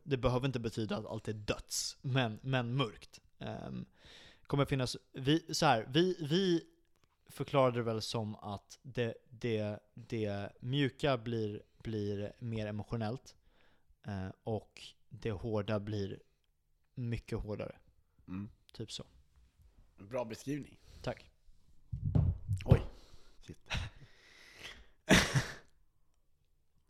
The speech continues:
Speaker 2: Arvid, ett ett noll noll.
Speaker 1: Åh.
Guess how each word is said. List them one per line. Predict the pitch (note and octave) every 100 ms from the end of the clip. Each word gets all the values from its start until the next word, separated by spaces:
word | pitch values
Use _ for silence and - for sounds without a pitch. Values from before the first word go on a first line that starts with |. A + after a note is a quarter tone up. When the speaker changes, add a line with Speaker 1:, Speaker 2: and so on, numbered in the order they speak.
| _ _ _ _ _
Speaker 2:
Arvid, | - E3+ A3+ F#3+ B2+ G2 - - -
ett | E3+ -
ett | D3+ C3+ -
noll | A2+ B2+ B2+ A#2+
noll. | C3+ C#3+ F2 D#2 - - - - -
Speaker 1:
Åh. | D3 C#3